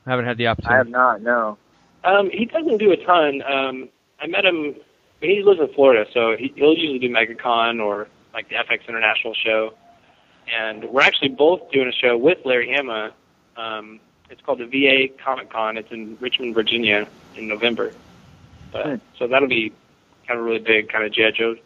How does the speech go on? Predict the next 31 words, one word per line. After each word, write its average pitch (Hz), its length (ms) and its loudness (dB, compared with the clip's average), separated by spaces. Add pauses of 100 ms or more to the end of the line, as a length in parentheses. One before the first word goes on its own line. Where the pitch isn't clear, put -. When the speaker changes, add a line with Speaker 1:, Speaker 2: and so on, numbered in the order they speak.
Speaker 3:
show 104 260 -8
there. 107 220 -4
But, - 200 -10 (500)
yeah, 190 120 2
he's 220 100 4
just - 160 -6
really 160 180 2
easy 165 140 -2
to - 40 -12
talk 135 280 0
to. 117 220 2
And, 107 200 -4 (420)
you 120 80 -8
know, 123 180 0
he 139 180 0
was 147 100 4
just 139 200 4
saying, 131 400 2 (640)
you 117 80 -10
know, 123 40 -4
when 117 100 -2
I 117 60 0
met 127 200 0
him, 123 80 0
he 117 120 -4
was 113 120 -8
just - 140 -20
like, 104 220 -14
"You 156 80 -2
know, 170 100 2
it's, 170 160 -2